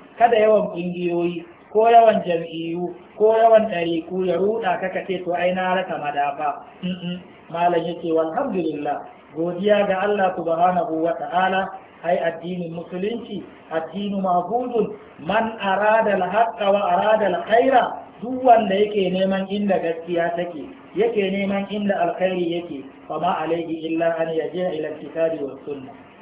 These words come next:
Kawai abin da ake ce masa, koma zuwa ga Qur'ani da Sunna. Duk wannan rarrabe-rarraben, in kana neman tsira daga gare su, <clears throat> to ka koma ga Qur'ani da Sunna, ka tsira.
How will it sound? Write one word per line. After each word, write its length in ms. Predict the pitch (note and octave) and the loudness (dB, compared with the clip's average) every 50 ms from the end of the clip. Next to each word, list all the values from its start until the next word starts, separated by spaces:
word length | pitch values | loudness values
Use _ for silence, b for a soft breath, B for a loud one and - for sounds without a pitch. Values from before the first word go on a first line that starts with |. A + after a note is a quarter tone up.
| - - | -2 4
Kawai 240 | G#3 A#3 A#3 A#3 A3 | 8 10 10 10 8
abin 300 | F#3+ F#3 F#3 G#3 G#3+ G#3+ | 6 4 2 0 0 0
da 120 | G#3 F#3+ | 0 0
ake 300 | G3 F#3 - F#3+ F3+ - | 0 -2 -2 -4 -4 -2
ce 140 | G#3 G3 F3+ | -2 -2 0
masa, 340 | G3 A3+ A3+ A3+ G3 E3+ - - - - | 0 0 0 0 -2 -4 -4 -8 -14 -12
koma 460 | - - E3 E3 E3 E3+ F#3 F#3+ F#3+ F#3+ | -6 -4 -2 -2 -2 -2 -2 -4 -2 -2
zuwa 220 | G3+ G3 F3+ E3 | 2 2 2 2
ga 100 | D3+ D3+ | 2 -2
Qur'ani 540 | - D#3 D3+ D3+ E3 E3 E3 E3+ E3 D#3+ D3 | -4 -6 -6 -4 -2 -2 0 -2 -2 -4 -6
da 100 | C#3 C3+ | -8 -10
Sunna. 340 | - - C#3+ C#3+ C#3+ C#3 C3 - - - - - - - B2+ C3+ D3 - A2+ A#2 - - - - - - - - - - - - - - - - - | -8 -8 -10 -8 -8 -10 -12 -12 -14 -18 -20 -20 -20 -20 -20 -20 -20 -18 -20 -20 -20 -20 -20 -20 -20 -20 -20 -20 -20 -20 -20 -20 -20 -20 -20 -16 -12
Duk 120 | F3+ B3+ | -10 -2
wannan 380 | B3 B3 A#3 G#3+ G#3 A3 A3 G#3+ | 2 4 4 4 6 4 4 4
rarrabe-rarraben, 840 | G#3+ G3 F3+ F3+ E3+ G3 G3+ G3 F#3+ F3 E3+ E3+ E3 F#3+ G#3+ G#3+ - - - - - - - - - - | 4 4 4 2 2 2 2 2 2 2 0 2 2 2 2 2 0 -6 -14 -20 -20 -20 -20 -20 -16 -10
in 220 | G3+ A3 A#3 A3+ | -8 -6 -6 0
kana 300 | - A#3 A#3 A3+ G#3+ G3 | 4 6 6 6 6 4
neman 360 | F#3+ G3 F#3+ F#3+ F#3+ G3 G3 G3 | 2 0 -2 -2 -2 -2 -4 -4
tsira 380 | G#3+ A3+ G#3+ G#3+ G#3+ A3 A3 | -6 -4 0 2 4 4 4
daga 200 | G3 G3 F3+ F3+ | 4 2 0 0
gare 340 | D#3+ F3 E3+ F#3+ G#3+ B3+ A#3+ | 0 0 2 4 4 2 2
su, 100 | - A3 F3 - - - - - - | 0 -6 -8 -10 -14 -18 -20 -12 -8
<clears throat> 260 | - - C4+ A3+ F3+ | -4 -2 -2 -2 -2
to 80 | F#3 F#3 | -2 -2
ka 140 | F3+ F#3 F3 | -2 -2 -2
koma 400 | - A3 A3 A3+ A#3 A3+ G3+ F3+ | 2 2 2 4 4 4 2 2
ga 100 | F3 F3 | 2 0
Qur'ani 560 | E3+ E3+ D#3+ D#3 E3+ F3 F3+ F#3+ F#3+ F#3 F3 E3 | 0 0 0 0 2 2 2 0 0 -2 -4 -6
da 120 | D#3+ D3 - | -8 -8 -8
Sunna, 320 | - E3+ E3+ E3+ D#3+ C3+ C3 - - - - - | -10 -10 -8 -8 -8 -8 -10 -12 -14 -18 -18 -10
ka 200 | - E3+ E3+ F3 | -6 -4 -4 -4
tsira. 360 | E3+ E3 E3 E3 D#3+ D#3+ D#3+ | -4 -6 -8 -6 -4 -4 -4